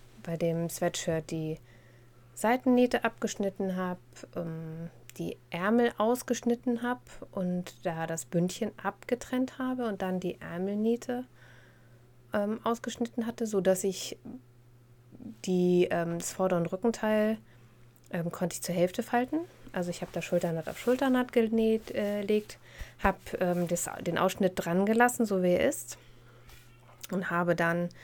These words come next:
ähm, das, äh, Vorderteilschnittmuster in, ähm, so weit wie möglich an die Ausschnittkante gelegt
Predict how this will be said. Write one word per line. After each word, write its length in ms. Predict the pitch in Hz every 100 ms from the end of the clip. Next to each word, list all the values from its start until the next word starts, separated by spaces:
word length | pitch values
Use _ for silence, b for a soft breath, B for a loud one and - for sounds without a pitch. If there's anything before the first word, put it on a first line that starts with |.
| B B B B
ähm, 520 | 196 180 165 165 165 175 - - - -
das, 320 | 175 175 -
äh, 160 | - 170
Vorderteilschnittmuster 1400 | - 196 226 226 233 233 - 233 - 220 214 202 202 202 B B B B B
in, 600 | - 175 175 170 165 165
ähm, 360 | - 165 160 165
so 120 | 170
weit 180 | 185 180
wie 40 |
möglich 680 | 180 175 175 180 170 175 -
an 320 | 165 165 160
die 320 | 160 156 156 - - - - - -
Ausschnittkante 680 | 185 - 254 - 247 254
gelegt 640 | 247 240 226 233 233 -